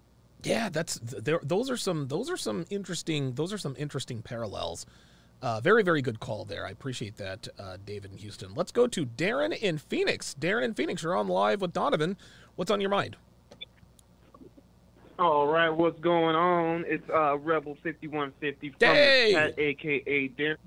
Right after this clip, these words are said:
Speaker 1: What's going on, brother? How you doing, man?
Speaker 2: So, I'm doing great. I'm doing great.
Speaker 1: Good.
Speaker 2: I just, um, where do I start? So I just went on TikTok real quick.
Speaker 1: Okay.
Speaker 2: Twitter real quick, um, for the last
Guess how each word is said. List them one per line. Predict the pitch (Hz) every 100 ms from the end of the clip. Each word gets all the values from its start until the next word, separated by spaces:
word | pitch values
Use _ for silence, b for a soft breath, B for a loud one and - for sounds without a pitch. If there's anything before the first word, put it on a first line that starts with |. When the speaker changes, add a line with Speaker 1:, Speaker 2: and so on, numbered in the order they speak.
| - _ -
Speaker 1:
What's | 202
going | 220 214
on, | 214
brother? | 180 214
How | 226
you | 226
doing, | 247 202
man? | 185 247 226
Speaker 2:
So, | 233 233 214 190 170 _ _ _ _ _ - - _ _ _ _ - _ _ _ - 202
I'm | 190
doing | 190 185
great. | 160 185 175
I'm | 175
doing | 170 185 170 143
great. | 156 196 175
Speaker 1:
Good. | 190 156
Speaker 2:
I | 156 214
just, | 254 240 180
um, | 185 180 165 160 147 143 b b b b _ _ _ _ _ _ _ _ - -
where | 135 147
do | 143
I | 131 135
start? | - 151 151
So | 185
I | 202
just | 185 180
went | 185 180
on | 175 160
TikTok | 185 170 - 165 -
real | 151 170 156
quick. | - 160 175 170 - -
Speaker 1:
Okay. | 147 170 254 - _
Speaker 2:
Twitter | - 190 180 165
real | 165 165 147
quick, | - 165 165 180 175 -
um, | 170 156 143 135 151
for |
the | 147
last | 147 143